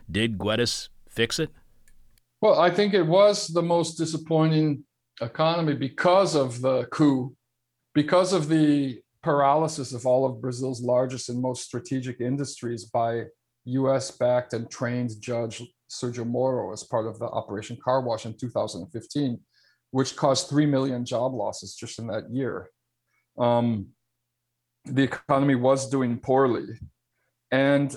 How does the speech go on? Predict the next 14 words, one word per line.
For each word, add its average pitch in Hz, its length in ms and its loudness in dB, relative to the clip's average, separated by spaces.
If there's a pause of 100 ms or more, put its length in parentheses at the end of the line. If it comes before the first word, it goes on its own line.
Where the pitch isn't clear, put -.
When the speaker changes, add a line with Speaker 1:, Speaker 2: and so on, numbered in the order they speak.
Speaker 2:
obviously, 156 580 2
the 127 120 0
worst 156 580 0
possible 131 540 -4
thing 131 160 0
you 127 100 -2
can 120 160 -6
do 117 240 -6
in 117 80 -8
a 110 80 -12
recession 113 800 -8 (600)
is 120 280 -4
implement 123 720 0
these 127 540 -6